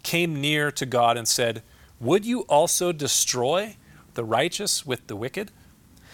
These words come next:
Suppose there are fifty righteous within the city. Would you also destroy the place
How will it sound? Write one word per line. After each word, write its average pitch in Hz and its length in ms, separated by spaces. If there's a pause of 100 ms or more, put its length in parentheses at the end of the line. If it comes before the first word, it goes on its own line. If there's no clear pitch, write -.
(120)
Suppose 269 600
there 262 180
are 202 60
fifty - 560
righteous 151 580
within 151 240
the 147 80
city. 151 260
Would 175 260
you 190 320
also 160 360
destroy 147 380
the 143 80
place - 480